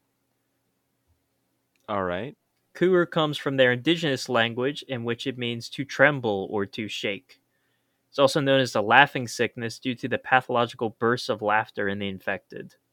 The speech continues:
Speaker 2: So, like the mad cow disease, this affects the nervous system, but this one's divided into three phases.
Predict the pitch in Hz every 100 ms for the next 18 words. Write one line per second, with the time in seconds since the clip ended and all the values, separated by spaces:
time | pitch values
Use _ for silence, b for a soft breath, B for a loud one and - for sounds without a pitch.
0 | _ _ - 135 135 127 - 156 180 160
1 | 139 135 139 135 117 135 123 110 101 104
2 | 107 117 - 110 117 107 113 104 107 101
3 | - 101 - 107 104 104 135 139 151 127
4 | - 113 107 104 101 95 - 107 101 -
5 | 95 92 - - -